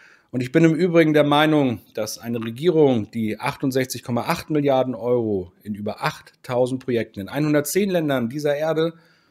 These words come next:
und achtundvierzig Komma zwei Milliarden Euro aufgrund der illegalen Migration hier in Deutschland ausgibt,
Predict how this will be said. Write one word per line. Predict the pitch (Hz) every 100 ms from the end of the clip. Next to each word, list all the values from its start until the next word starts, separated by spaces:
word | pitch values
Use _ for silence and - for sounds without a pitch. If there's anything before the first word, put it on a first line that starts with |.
| _ _
und | 131 131
achtundvierzig | 165 156 - 147 127
Komma | - 127 117
zwei | 160 185
Milliarden | 156 120 110 107
Euro | 101 107 104
aufgrund | 101 - 131 131
der | 120 113 107 104
illegalen | 131 131 117 110
Migration | 107 104 98 - 190 202 139
hier | 113
in |
Deutschland | 107 110 107 - 101
ausgibt, | - - - 113 _